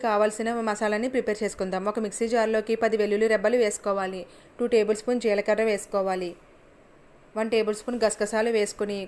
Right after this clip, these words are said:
కొంచెం వాటర్ వేసుకుని మెత్తగా గ్రైండ్ చేసుకోవాలి. ఈ విధంగా గ్రైండ్ చేసుకుని పక్కన పెట్టుకోవాలి.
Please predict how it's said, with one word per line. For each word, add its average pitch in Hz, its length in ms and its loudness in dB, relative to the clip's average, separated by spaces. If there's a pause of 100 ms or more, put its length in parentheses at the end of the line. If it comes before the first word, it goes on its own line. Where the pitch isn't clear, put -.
కొంచెం 220 300 -4
వాటర్ 208 340 0
వేసుకుని 208 360 -2
మెత్తగా 214 340 0
గ్రైండ్ 208 260 0
చేసుకోవాలి. 180 540 -4 (3750)
ఈ 247 80 2
విధంగా 220 320 2
గ్రైండ్ 226 280 2
చేసుకుని 247 360 0
పక్కన 214 280 0
పెట్టుకోవాలి. 180 500 0